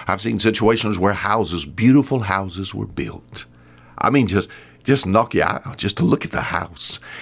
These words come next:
And every piece of molding in the house, just right. Everything painted just exactly right.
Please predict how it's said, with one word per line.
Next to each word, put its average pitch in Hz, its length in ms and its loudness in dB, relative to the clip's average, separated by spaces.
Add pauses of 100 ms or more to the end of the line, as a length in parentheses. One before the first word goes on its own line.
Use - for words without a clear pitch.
(120)
And 117 120 4
every 170 180 2
piece - 340 2
of 101 140 2
molding 104 800 4
in 104 160 4
the 87 120 4
house, 76 460 -6
just 131 380 2
right. 92 260 2
Everything 170 400 2
painted 156 560 2 (320)
just 156 260 0
exactly 110 520 2
right. 85 260 2